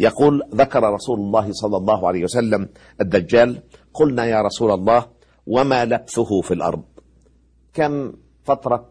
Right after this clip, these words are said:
مكوثه في الأرض؟" قال صلى الله عليه وسلم: "أربعون يوماً، يوم كسنة،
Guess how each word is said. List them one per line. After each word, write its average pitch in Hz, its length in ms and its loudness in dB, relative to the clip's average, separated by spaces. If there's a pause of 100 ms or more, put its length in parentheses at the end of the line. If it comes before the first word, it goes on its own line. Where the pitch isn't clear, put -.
(120)
مكوثه 98 680 -2
في - 80 -12
الأرض؟" 98 280 -2 (580)
قال 127 240 0
صلى 104 240 -4
الله 101 280 0
عليه 87 160 -2
وسلم: 120 480 -4 (280)
"أربعون 107 500 0
يوماً، 90 560 -6 (580)
يوم 120 400 4
كسنة، 98 480 -2